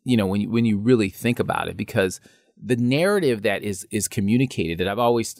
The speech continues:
talked about in this case in terms of black folks is that we have a disproportionate high number of abortions in the black community compared to our percentage of the population.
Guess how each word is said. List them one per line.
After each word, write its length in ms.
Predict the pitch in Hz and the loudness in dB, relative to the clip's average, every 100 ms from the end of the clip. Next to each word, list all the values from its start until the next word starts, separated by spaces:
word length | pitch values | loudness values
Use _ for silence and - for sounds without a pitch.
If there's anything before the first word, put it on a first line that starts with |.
| - | -2
talked 300 | 127 135 - | 0 0 -2
about 200 | 73 - | -10 -8
in 140 | 98 | -8
this 140 | 87 - | -8 -8
case 320 | - 101 87 | -6 -6 -6
in 80 | 107 | -8
terms 220 | 101 95 | -8 -8
of 60 | 87 | -2
black 240 | 113 175 | 0 0
folks 340 | - 78 73 - | -4 -8 -6 -10
is 120 | 78 | -8
that 160 | 82 - _ _ _ | -8 -10 _ _ _
we 140 | 101 143 | -2 0
have 80 | 127 | 0
a 40 | |
disproportionate 840 | 107 143 160 - 139 123 117 107 | -2 -4 -4 0 0 2 -2 -6
high 400 | 90 104 95 87 - _ | -2 0 0 -4 -12 _
number 260 | 101 101 101 | -2 0 0
of 80 | 90 | -2
abortions 520 | 95 95 92 90 85 | -2 -2 -2 -6 -6
in 80 | 87 | -6
the 60 | |
black 220 | 85 85 - | -2 -2 -4
community 400 | - 87 85 82 | -6 -6 -6 -6
compared 380 | 92 - 87 | -6 -2 -2
to 80 | - | -2
our 240 | - 90 87 | -2 -2 -2
percentage 420 | - - 90 85 | -10 -8 -6 -6
of 80 | 87 | -10
the 60 | |
population. 720 | - 80 87 87 85 - - | -10 -10 -8 -10 -10 -14 -18